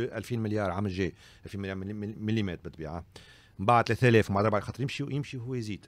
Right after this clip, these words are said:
الربح يمشي هو يزيد. احنا كنا في فاز اسوندونت متاع التدين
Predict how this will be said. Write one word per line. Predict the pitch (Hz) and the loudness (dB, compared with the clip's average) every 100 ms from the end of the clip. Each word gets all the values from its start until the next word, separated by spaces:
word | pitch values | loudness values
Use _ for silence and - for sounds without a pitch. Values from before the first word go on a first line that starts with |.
| - | -16
الربح | 85 131 123 - | -4 -2 -2 -4
يمشي | 135 131 | -2 2
هو | 120 | 4
يزيد. | 113 92 78 - _ _ _ - | 6 4 -2 -10 _ _ _ -16
احنا | - 92 | -8 -8
كنا | - 104 98 95 - - | -4 -4 -4 -6 -14 -16
في | - | -6
فاز | 123 117 - | 2 2 0
اسوندونت | 104 - 101 113 101 - | -8 -4 0 0 0 -4
متاع | 80 87 76 | -6 -4 -4
التدين | 76 _ - 92 101 123 170 | -8 _ -8 0 2 2 0